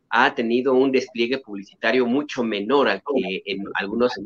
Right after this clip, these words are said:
distinguidos militantes del Partido Revolucionario Institucional y del Partido Acción Nacional tuvieron en su momento en los gobiernos pasados, que eso sí, tapizaron todo el país de espectaculares.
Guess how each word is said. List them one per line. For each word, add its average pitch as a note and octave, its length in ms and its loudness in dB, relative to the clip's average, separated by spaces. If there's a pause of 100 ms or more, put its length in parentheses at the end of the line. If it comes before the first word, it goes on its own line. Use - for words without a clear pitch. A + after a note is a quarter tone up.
(340)
distinguidos G#2+ 880 2
militantes G#2+ 560 0
del F#2+ 120 -6
Partido A2+ 360 -4
Revolucionario G2+ 640 -2
Institucional G#2+ 880 -2 (340)
y G#2+ 100 -6
del G#2 140 0
Partido B2 380 2
Acción A2+ 300 2
Nacional A#2 520 0
tuvieron G#2+ 440 0
en G#2 80 2
su - 180 -10
momento G#2+ 480 -2
en G#2 100 2
los F2+ 160 -6
gobiernos G2 400 -4
pasados, F#2+ 640 -4 (300)
que A#2+ 120 4
eso B2+ 200 0
sí, B2+ 280 -2
tapizaron A2+ 840 -2
todo B2 160 0
el B2+ 140 0
país G#2 560 -6
de G2+ 60 -2
espectaculares. G2 1000 -2